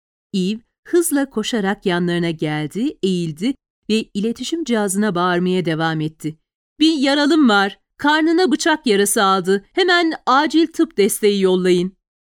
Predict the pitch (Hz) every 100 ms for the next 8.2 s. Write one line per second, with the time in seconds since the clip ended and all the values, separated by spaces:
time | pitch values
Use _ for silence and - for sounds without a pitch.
0 | _ - 330 320 320 294 311 - 214 -
1 | 262 196 160 156 208 180 202 262 254 277
2 | 320 - 277 254 208 202 - 196 185 185
3 | 160 175 - 180 190 - 175 - 233 185
4 | 165 160 160 147 147 139 - - _ _
5 | _ _ _ _ - 285 330 320 262 -
6 | _ _ _ 233 285 - 330 330 - -
7 | 277 277 294 262 247 208 180 175 - 196
8 | -